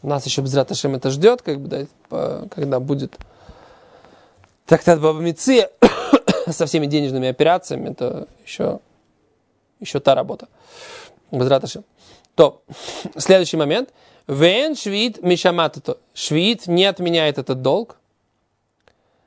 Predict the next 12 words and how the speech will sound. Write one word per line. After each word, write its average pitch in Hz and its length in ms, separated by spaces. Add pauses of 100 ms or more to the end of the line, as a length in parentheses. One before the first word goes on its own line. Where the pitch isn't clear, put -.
(240)
Дело 170 460
карина 208 480
бейлой 170 460
гош. 143 420
Потому - 240
что 160 140
мы 175 100
не, 233 120
не 202 240
называем 170 720
здесь 147 540
«не 165 560